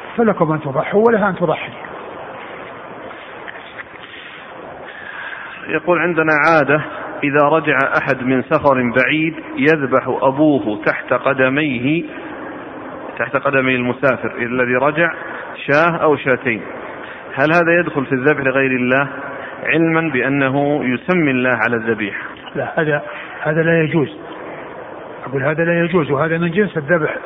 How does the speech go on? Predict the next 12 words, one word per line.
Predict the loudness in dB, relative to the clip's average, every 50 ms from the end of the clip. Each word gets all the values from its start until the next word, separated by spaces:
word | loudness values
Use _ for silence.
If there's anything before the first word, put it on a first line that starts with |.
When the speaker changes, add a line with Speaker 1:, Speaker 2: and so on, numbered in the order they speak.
| -2 0
Speaker 1:
يعني، | 0 2 2 2 0 0 0 0 0 -2 -4 -4 -8 -10 -14 -14 -14 -14 -14 -10 -6 -4
يعني | -2 -2 0 0 0 0 0 2 0 0
للسلطان. | 0 -2 -4 -4 -4 -4 -2 0 0 0 0 0 -2 -6 -8 -10 -12 -12 -14 -14 -14 -14 -14 -14 -14 -10 -6
إذا، | -2 0 2 2 2 2 2 0 -2
إذا، | -2 -2 -2 0 0 0 -2 -2
إذا | -2 -4 -2 -4 -2 0 0 0 0 0 -2 -2
يعني | -2 -2 -2 -2 -2 -4 -4 -4 -4
قدم | -4 -2 -2 0 0 0 0
السلطان | -2 -2 -4 -2 -2 0 0 0 0 0
وأخرجوا | 0 2 2 0 0 0 -2 0 0 2 2 2 0 -2 -6 -10 -12 -14 -8 -6
الذبائح | -4 0 0 0 2 2 0 0 0 0
وذبحوها | 0 0 0 0 0 0 2 4 4 4 4 4 0 -2